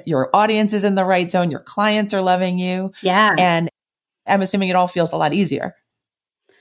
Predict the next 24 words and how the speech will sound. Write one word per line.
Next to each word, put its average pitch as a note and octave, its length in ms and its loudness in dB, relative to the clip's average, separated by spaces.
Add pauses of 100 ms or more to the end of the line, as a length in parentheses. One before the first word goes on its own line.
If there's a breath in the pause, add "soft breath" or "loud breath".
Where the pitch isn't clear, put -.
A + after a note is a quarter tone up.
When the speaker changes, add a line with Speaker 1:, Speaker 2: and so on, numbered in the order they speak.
(140)
Speaker 2:
Totally. - 600 2 (280 loud breath)
It C#4 140 2
makes F#4 400 2
everything D4 520 2
so - 160 -4
much E3 240 -2
easier. F3+ 400 0
And F#3 140 0
instead A#3+ 420 0
of D#4 180 -2
wondering, A3 580 0 (220)
"What G3 220 -4
do C4 120 2
I D4 80 4
need D#4+ 180 6
to E4+ 60 0
post D#4+ 380 -2
today? F3+ 400 0 (280)
Where G3 420 2
am C4+ 80 2
I D4 100 2
going D4 400 2
with G3 180 -4
this?" E3+ 380 -2